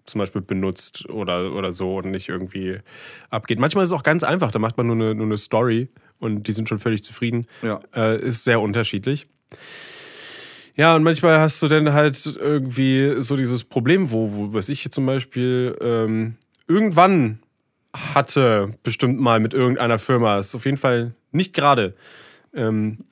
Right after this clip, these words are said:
Speaker 1: da, da, da hältst du alles ein, das Briefing komplett, ja, du, du schickst so, so einen Text vorher, so ein Skript oder Pipapo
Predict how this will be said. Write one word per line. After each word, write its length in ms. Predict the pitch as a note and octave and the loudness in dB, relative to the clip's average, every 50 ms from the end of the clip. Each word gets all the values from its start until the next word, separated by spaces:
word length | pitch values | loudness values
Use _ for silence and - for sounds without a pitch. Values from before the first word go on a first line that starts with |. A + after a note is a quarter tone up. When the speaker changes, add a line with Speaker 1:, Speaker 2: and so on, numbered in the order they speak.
| - E3+ F#3 - - A3 - - _ _ - - - - - - - _ _ - | -6 -6 -6 -6 -10 -14 -16 -18 _ _ -16 -14 -14 -14 -14 -18 -20 _ _ -2
Speaker 1:
da, 560 | - A2+ A2 G#2+ G#2+ G#2+ G#2+ G#2+ G#2+ G#2+ A2 - _ _ _ _ _ - - _ - - - - - _ _ _ _ _ _ - - - - - - - - - - - - _ _ _ | 0 2 2 4 2 2 2 0 -2 -4 -6 -10 _ _ _ _ _ -20 -20 _ -20 -20 -20 -20 -20 _ _ _ _ _ _ -18 -18 -16 -18 -20 -20 -20 -20 -20 -20 -20 -20 _ _ _
da, 80 | - D3 C#3 C#3+ D3 | -6 -4 -2 0 2
da 80 | C3 D3 | 2 4
hältst 340 | C3+ D3+ G#3 G#3 - - | 4 4 4 2 0 0
du 220 | - G3+ G3 G3 - | 0 0 2 0 0
alles 320 | - - D#3 E3 D#3 - | 0 0 0 2 0 0
ein, 420 | - A2+ A#2 G#2+ G2 G2 G#2 A2 B2 | 0 0 0 2 0 0 -2 -6 -8
das 140 | - - - | -10 -10 -10
Briefing 540 | - _ - C3 D#3 E3+ E3 - E3+ E3+ D#3+ | -8 _ -2 0 0 0 0 -2 -2 -2 -2
komplett, 640 | - E3+ D#3+ D3+ - D#3+ D#3 D#3+ - - - - - F3+ E3 E3 E3+ | -2 -2 -2 -2 -2 -2 -2 -2 -4 -8 -10 -12 -14 -18 -18 -12 -8
ja, 400 | D3 A#2+ A#2 B2 B2 C3 C#3+ D#3 D#3+ D3 - _ | -4 -2 0 0 0 -2 -4 -6 -10 -14 -12 _
du, 340 | - A#2+ A2+ G#2+ G#2+ G#2+ G2 | -2 -2 0 0 0 -2 -4
du 320 | - - - - A2 A2+ | -8 -10 -12 -10 -8 -8
schickst 340 | G#2 - - A#2+ A2+ - - | -6 -4 -4 -4 -4 -4 -6
so, 80 | - G#2+ G2+ A2 - | -6 -6 -8 -10 -12
so 100 | - - | -12 -10
einen 160 | A2 G2+ G#2 - _ _ _ _ _ _ - | -10 -10 -10 -12 _ _ _ _ _ _ -8
Text 320 | - C3 B2+ - - - | -6 -6 -6 -6 -8 -6
vorher, 280 | - C#3 C#3 C3 B2+ B2 | -4 -2 0 0 0 0
so 60 | G#2+ | -2
ein 60 | G2+ G2 | -4 -6
Skript 380 | - - - C#3 D3 C#3+ - | -8 -6 -4 -2 -2 -2 -2
oder 160 | - - G#2 | -4 -4 -4
Pipapo 600 | G2 - C#3 C#3 - C#3 B2+ - - C3+ C3+ C3+ | -4 -6 -6 -4 -4 -4 -4 -2 0 0 2 2